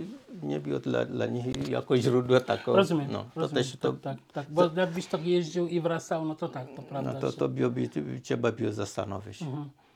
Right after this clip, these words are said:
Speaker 2: okej.
Speaker 1: Albo w-, zostać w tym covidem w ogóle,
Speaker 2: Mhm.
Speaker 1: to, albo zos-, zostać na drugiej stronie,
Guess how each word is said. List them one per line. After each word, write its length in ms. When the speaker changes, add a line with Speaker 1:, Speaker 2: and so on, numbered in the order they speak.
Speaker 2:
okej. 220
Speaker 1:
Albo 320
w-, 180
zostać 420
w 180
tym 200
covidem 480
w 100
ogóle, 240
Speaker 2:
Mhm. 260
Speaker 1:
to, 180
albo 340
zos-, 320
zostać 380
na 120
drugiej 300
stronie, 320